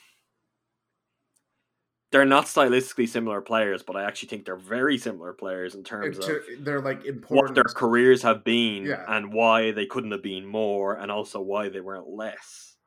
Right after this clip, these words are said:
Speaker 1: if that makes sense.
Speaker 2: Yeah.
Speaker 1: Like, I, I do think there's a part of, I'm not saying you're way off base or anything, but I do think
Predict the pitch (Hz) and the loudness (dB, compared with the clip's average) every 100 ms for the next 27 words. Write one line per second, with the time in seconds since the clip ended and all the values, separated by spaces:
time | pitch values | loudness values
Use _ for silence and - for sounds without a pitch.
0 | _ _ 98 101 101 92 92 - 110 101 | _ _ -12 -10 -12 -12 -14 -10 -10 -12
1 | - - _ _ 127 98 - _ _ _ | -18 -20 _ _ -10 -10 -14 _ _ _
2 | - 107 117 113 101 123 127 127 131 120 | -10 -8 -4 -4 -2 -2 0 0 0 -2
3 | 117 117 - 123 127 117 98 - _ _ | -2 -4 -2 4 4 4 -2 -6 _ _
4 | _ _ _ _ _ _ _ _ _ _ | _ _ _ _ _ _ _ _ _ _
5 | _ _ 151 185 285 294 233 156 123 123 | _ _ 2 4 4 2 4 6 6 6
6 | 151 147 110 - 131 190 226 104 95 110 | 8 8 4 2 2 2 2 -2 -4 -6
7 | 110 107 113 117 120 123 120 107 98 - | 0 2 0 0 0 0 -2 -4 -4 -14